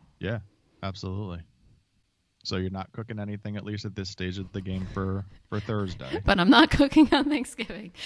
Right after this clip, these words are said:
Speaker 1: The,
Speaker 2: Now,
Speaker 1: the one day that you would, right? Yeah.
Speaker 2: I am gonna make a pumpkin pie, but I'm probably gonna make it tonight,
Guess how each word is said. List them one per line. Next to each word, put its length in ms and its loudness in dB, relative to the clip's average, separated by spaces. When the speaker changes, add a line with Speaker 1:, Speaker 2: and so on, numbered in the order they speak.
Speaker 1:
The, 60 -2
Speaker 2:
Now, 160 4
Speaker 1:
the 80 0
one 220 -2
day 100 -2
that 220 -8
you 80 -6
would, 240 -8
right? 140 -12
Yeah. 80 0
Speaker 2:
I 240 4
am 300 4
gonna 240 0
make 560 -2
a 100 0
pumpkin 420 2
pie, 240 0
but 140 2
I'm 100 0
probably 300 -2
gonna 160 2
make 260 0
it 180 -4
tonight, 680 -2